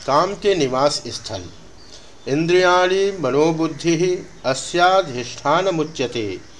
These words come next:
एतैर्विमोहयत्येष ज्ञानमावृत्य देहिनम्।" इंद्रियां, मन और बुद्धि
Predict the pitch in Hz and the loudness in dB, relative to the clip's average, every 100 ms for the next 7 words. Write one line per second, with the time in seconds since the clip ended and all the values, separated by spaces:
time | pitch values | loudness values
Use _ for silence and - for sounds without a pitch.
0 | - - 120 147 160 170 170 156 120 123 | -20 -6 0 2 2 2 2 0 -2 -2
1 | 143 175 160 147 160 160 175 185 180 156 | 0 0 0 0 0 -2 -2 0 0 0
2 | 113 90 - - - - 98 107 135 156 | 0 -2 -8 -18 -18 -16 -4 0 4 2
3 | - 104 101 101 139 165 180 170 127 110 | 0 -4 -2 -2 -2 -6 -4 -2 -2 -4
4 | 107 98 92 82 - - - - - - | -6 -8 -12 -16 -18 -20 -20 -20 -20 -18
5 | - 143 147 160 156 165 165 165 - - | -6 -2 0 2 4 2 -2 -10 -18 -20
6 | - - 117 135 156 156 - 131 113 135 | -20 -14 0 4 4 4 -2 -4 -2 -6
7 | 120 143 151 | -4 -4 -4